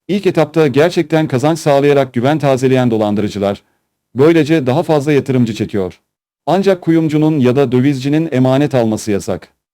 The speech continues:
Aynı şekilde yatırımcının bu şekilde faiz geliri sağlaması da hukuken suç kabul ediliyor. Bu nedenle böyle bir durumda tarafların hak iddia etmesi mümkün olmuyor. İslam Memiş,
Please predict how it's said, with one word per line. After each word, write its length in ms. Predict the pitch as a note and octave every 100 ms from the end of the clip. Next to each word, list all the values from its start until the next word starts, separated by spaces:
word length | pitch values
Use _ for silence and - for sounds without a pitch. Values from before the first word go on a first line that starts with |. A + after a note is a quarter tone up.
| _ -
Aynı 240 | C#3+ G#3 G#3+
şekilde 340 | F3 F3 E3
yatırımcının 680 | D3+ D3 D3 C#3+ C#3+ C#3 B2
bu 60 |
şekilde 480 | E3 E3+ D#3 C#3 D3
faiz 440 | C3 A#2 A#2+ E3+ D#3
geliri 260 | D3 D3+
sağlaması 520 | D3+ C3 C3 C3 B2+
da 200 | B2 A2+ - _ _ -
hukuken 540 | C3 E3 D#3+ D#3+ D#3+
suç 260 | D#3+ D3 -
kabul 240 | A2 G#2
ediliyor. 460 | F#2+ F#2+ F#2+ F2+ - _ _ _ _ D3+
Bu 100 | G3+
nedenle 500 | F#3 E3 D#3+ D#3+ B2
böyle 260 | E3 F3+
bir 160 | D#3+ C3+
durumda 400 | C3+ C3 C3 B2+
tarafların 540 | B2+ C#3 C3 C#3+ D3
hak 260 | B2 E3+ F3
iddia 300 | C#3+ C#3+ C#3+
etmesi 360 | C3 C3+ B2+
mümkün 300 | D#3 C#3 C3
olmuyor. 500 | C3 A2+ F#2+ F2+ F2 _ _ _ _ _
İslam 340 | D#3+ - F#3 F3
Memiş, 380 | G#2 A2 -